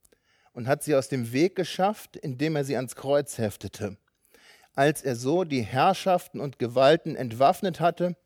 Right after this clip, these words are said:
stellte er sie öffentlich an den Pranger und triumphi-, triumphierte über sie an demselben.“ Hey, da steht, Jesus hat die Macht des Bösen entwaffnet.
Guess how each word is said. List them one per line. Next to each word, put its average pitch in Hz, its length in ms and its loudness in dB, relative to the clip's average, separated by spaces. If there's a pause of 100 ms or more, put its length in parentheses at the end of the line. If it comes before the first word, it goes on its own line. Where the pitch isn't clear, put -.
(460)
stellte 151 480 2
er 139 100 2
sie 131 220 -4
öffentlich 180 480 2
an 147 140 -4
den 139 160 -4
Pranger 139 420 -2 (640)
und 131 400 -6
triumphi-, 143 600 -6 (140)
triumphierte 175 880 -4
über 139 340 -2
sie 123 300 -6 (320)
an 120 220 -14
demselben.“ 101 680 -8 (1120)
Hey, 123 120 -4
da 120 100 -2
steht, 135 280 -6
Jesus 156 460 -6
hat 131 260 -8 (360)
die 131 80 -10
Macht 143 400 -2
des 131 140 -12
Bösen 147 360 -6
entwaffnet. 151 920 -4